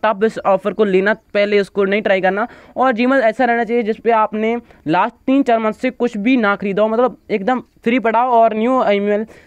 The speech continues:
Gmail पे इसके चांसेस कम है, और ओल्ड Gmail पे बहुत ज़्यादा चांसेस है। अगर आपके पास पड़ी हैं दो, तीन, चार, पाँच Gmails, उस पर आप ट्राई करना, तो आपको ये ऑफर मिल जाएगा। तो कैसा लगा वीडियो बताना जरूर कमेंट करके, और ऐसी वीडियो और देखने के लिए चैनल को कर लेना सब्सक्राइब, और वीडियो को कर देना लाइक,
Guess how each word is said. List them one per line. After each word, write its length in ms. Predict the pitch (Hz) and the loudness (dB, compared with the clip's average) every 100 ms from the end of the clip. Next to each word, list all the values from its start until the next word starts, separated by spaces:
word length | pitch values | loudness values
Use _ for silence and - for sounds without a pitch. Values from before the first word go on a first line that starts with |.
| - | -6
Gmail 280 | 170 233 240 | -2 0 2
पे 60 | 226 | 0
इसके 160 | 240 196 | 0 -2
चांसेस 340 | 208 220 208 190 196 | -2 -2 -6 -4 -2
कम 240 | 214 240 | 0 2
है, 60 | 233 | 2
और 420 | 214 214 214 214 - - | 4 2 0 -4 -8 -4
ओल्ड 240 | 226 254 233 | 0 0 0
Gmail 300 | 240 240 214 | 0 0 0
पे 80 | |
बहुत 240 | 190 196 220 | -2 0 2
ज़्यादा 160 | 226 | 0
चांसेस 260 | 208 214 226 | 0 -4 0
है। 120 | 214 | 0
अगर 140 | 208 208 | 2 2
आपके 220 | 190 196 | 0 0
पास 240 | 202 208 - | -2 -2 -2
पड़ी 180 | 208 233 | 0 0
हैं 140 | 220 | 0
दो, 140 | 202 | 0
तीन, 180 | 202 214 | -2 -4
चार, 200 | 202 190 | 0 0
पाँच 240 | 202 208 190 | 0 -4 -4
Gmails, 480 | 196 226 240 240 233 - - | -2 0 -2 -4 -10 -12 -12
उस 120 | 190 | -4
पर 80 | 208 | 0
आप 220 | 214 202 | 0 0
ट्राई 200 | 208 208 | -2 0
करना, 280 | 202 202 220 | 0 0 0
तो 100 | 196 | 2
आपको 560 | 180 175 - 190 190 160 | 0 0 0 2 2 0
ये 220 | 170 190 | 0 2
ऑफर 300 | 175 170 185 | 2 0 -2
मिल 160 | 185 214 | -2 0
जाएगा। 240 | 226 220 | 2 2
तो 120 | 226 233 | 0 -2
कैसा 240 | 214 233 | -2 0
लगा 140 | 233 | 0
वीडियो 200 | 220 226 | 0 -2
बताना 240 | 202 220 220 | -2 -2 0
जरूर 140 | 214 | -2
कमेंट 220 | 208 220 | -2 -2
करके, 220 | 226 226 247 - - - | -2 -4 -6 -8 -20 -2
और 340 | 196 190 165 | 2 4 2
ऐसी 340 | 185 196 190 240 | 0 -2 0 -2
वीडियो 180 | 233 208 | 0 2
और 140 | 214 | 2
देखने 200 | 214 214 | 0 -2
के 60 | 214 | -4
लिए 80 | |
चैनल 180 | 196 208 | -4 -4
को 80 | 196 | -2
कर 120 | 214 | -2
लेना 180 | 196 196 | -2 -4
सब्सक्राइब, 480 | 190 - 220 233 208 | -6 -6 0 0 2
और 220 | 180 180 | 2 2
वीडियो 220 | 180 196 | 0 -2
को 60 | - | 0
कर 100 | 180 | -2
देना 180 | 180 170 | 0 0
लाइक, 380 | 175 226 196 | 0 -2 -2